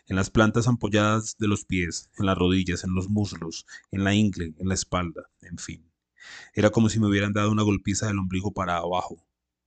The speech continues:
La cobija me protegió un poco, pero sin embargo seguí tiritando y tenía la impresión de haber ingresado a una nevera que ya estaba congelándome hasta los huesos.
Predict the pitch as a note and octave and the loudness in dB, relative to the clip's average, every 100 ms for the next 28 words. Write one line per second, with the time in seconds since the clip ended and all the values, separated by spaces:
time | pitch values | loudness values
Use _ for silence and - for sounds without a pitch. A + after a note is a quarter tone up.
0 | _ _ - - - G2+ - A2 A#2+ A2+ | _ _ -20 -20 -10 -6 2 4 4 4
1 | C3+ C#3 A#2 G2+ G2 F#2 G2 - F#2 - | 2 0 0 -4 -6 -6 -6 -6 -10 -10
2 | B2 - F#2+ - F#2 F2+ F#2+ F2+ G2 A#2 | -10 -8 -8 -6 -4 -4 -4 -6 -6 -6
3 | G#2+ F#2 - G#2+ F#2+ G#2 F#2+ F2+ F2+ F2+ | -4 -6 -4 -4 -2 -4 -4 -6 -10 -8
4 | F2 F#2+ F#2+ G2 - F#2 F#2 F#2+ G2 F#2+ | -6 -8 -8 -10 -8 -8 -6 -6 -6 -6
5 | F#2+ - F#2+ G2 G#2+ G2+ G2+ G#2 F2 - | -6 -6 -4 -4 -4 -2 -2 -2 -6 -14
6 | F2 F2+ - F#2+ G2 G#2 F#2+ F2+ G2+ F#2+ | -14 -12 -8 -8 -6 -8 -8 -8 -6 -8
7 | E2+ E2 - F2 F2 F2 F2 - F2 - | -8 -12 -10 -8 -6 -6 -8 -10 -18 -18